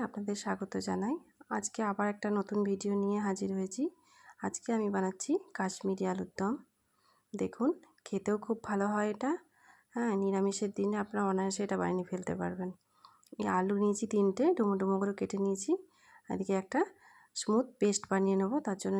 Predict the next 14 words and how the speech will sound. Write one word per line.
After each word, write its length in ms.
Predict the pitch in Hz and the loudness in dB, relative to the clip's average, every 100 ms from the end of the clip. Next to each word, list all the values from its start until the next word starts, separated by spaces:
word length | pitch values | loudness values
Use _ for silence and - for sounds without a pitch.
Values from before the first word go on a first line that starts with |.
| 190 | 0
তিনটে 300 | 190 190 190 | 0 0 0
কাঁচা 280 | 190 180 185 | -2 -2 0
লঙ্কা, 380 | 185 190 185 294 392 _ - - - _ | 0 -2 0 0 -2 _ -20 -20 -20 _
একটু 200 | 202 - 202 | -16 -2 2
আদার 260 | 180 175 180 | 2 0 -4
টুকরো, 340 | - 185 190 294 415 - - - - - _ _ _ - | -2 0 4 4 2 -4 -20 -20 -20 -20 _ _ _ -4
কয়েকটা 340 | 185 180 - 185 | -4 -2 -4 -2
কাজু 360 | 180 175 202 302 - - _ _ - 196 | 0 0 2 2 0 -8 _ _ -6 -2
আর 180 | 185 302 - _ _ _ _ - | 0 -2 -4 _ _ _ _ -6
হাফ 160 | - - | -6 -4
চামচ 240 | 180 180 | -4 0
মতো 240 | 185 185 285 - - _ _ | 0 0 0 0 -8 _ _
পোস্ত, 360 | 185 175 - 180 175 - _ _ _ _ _ _ - 190 | -4 -4 -6 -6 -8 -10 _ _ _ _ _ _ -6 -4
এগুলো 240 | 190 | 0